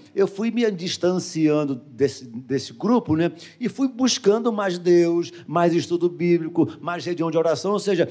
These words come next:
os meus amigos foram se refazendo. Aí eu entrei numa farmácia lá na, em Vila Isabel. Eu tava andando de motocicleta e precisei comprar um remedinho, entrei na farmácia.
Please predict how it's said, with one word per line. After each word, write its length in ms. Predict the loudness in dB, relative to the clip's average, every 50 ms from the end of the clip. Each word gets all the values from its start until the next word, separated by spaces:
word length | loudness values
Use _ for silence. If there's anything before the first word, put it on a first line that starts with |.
| -4 -14 -10 -6
os 160 | -6 -4 -2
meus 280 | 0 2 2 2 4 4
amigos 480 | 4 4 4 2 0 -2 -2 -2 -2
foram 300 | 0 0 2 4 4 2
se 180 | 2 2 0 0
refazendo. 1120 | 2 4 4 4 4 2 2 2 2 2 2 2 4 4 4 4 2 0 -2 -8 -12 -14 -20 _ _ _ _ _ _ _ _ _ -20 -8 -4
Aí 600 | 0 2 4 4 6 6 4 4 0 -2 -8 -14 -20 _ _ _ _ _ _ _ _ _ _ _ _ _
eu 160 | 2 4 4 6
entrei 320 | 4 2 0 -2 -2 0
numa 200 | 0 0 -2 -2
farmácia 760 | 0 0 -2 -2 -2 -2 -6 -8 -8 -8 -8 -8 -6 -4 -4
lá 680 | -2 0 2 2 2 2 0 0 0 0 0 -2 -2
na, 240 | -4 -4 -4 -4 -4
em 40 | -2
Vila 220 | 2 4 4 4
Isabel. 580 | 4 4 4 2 2 2 0 0 0 -4 -10 -18 -20 _ _
Eu 60 | -12
tava 400 | -8 -8 -4 0 0 0 0 -2
andando 280 | -4 -4 -2 -2 -2 -2
de 40 | -4
motocicleta 760 | -6 -8 -8 -10 -8 -6 -2 0 0 0 0 -2 -6 -8 -10 -10 -12 -8 -6
e 60 | -6
precisei 260 | -4 -4 -4 -4 -2
comprar 240 | 0 0 0 0 0
um 20 | -2
remedinho, 520 | -2 -2 -4 -4 -4 -4 -2 -2 -2 -4 -6 -10 -12 -10
entrei 220 | -8 -4 -2 -2
na 100 | -2 0
farmácia. 580 | 0 0 0 0 0 0 -2 -4 -4 -8 -10